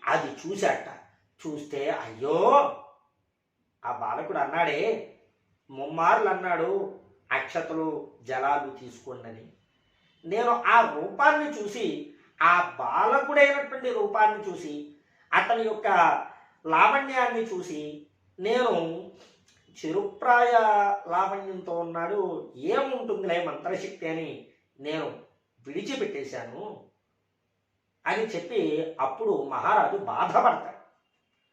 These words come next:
అదే అక్షతలు నా మీద కనుక పడి ఉండుంటే నాకు ఈ వ్యాధి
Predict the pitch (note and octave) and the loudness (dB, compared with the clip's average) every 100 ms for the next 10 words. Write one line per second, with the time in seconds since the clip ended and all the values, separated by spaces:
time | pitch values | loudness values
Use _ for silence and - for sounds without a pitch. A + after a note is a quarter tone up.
0 | _ _ _ _ _ - - C#4 C#4+ B3+ | _ _ _ _ _ -14 0 8 10 10
1 | - B3+ C4+ B3+ A#3 A3 G#3+ G3 A3 D4 | 8 -2 -4 -6 -2 0 0 -2 -2 2
2 | C#4+ C#4+ B3+ - G#3+ C#4 B3+ B3 B3+ A3+ | 4 4 2 0 0 0 -2 -4 -6 -4
3 | A3 A#3 C4 - - - - _ _ _ | 6 8 10 8 0 -12 -20 _ _ _
4 | _ - D#3+ G3+ G3+ C4+ - - - _ | _ -8 0 0 0 -2 -4 -6 -14 _
5 | _ _ - E3+ G#3 G3+ - D#3 D#3+ D4 | _ _ -14 -6 -2 -2 -4 -2 4 6
6 | - - F#3 G3+ - | 6 4 2 0 -2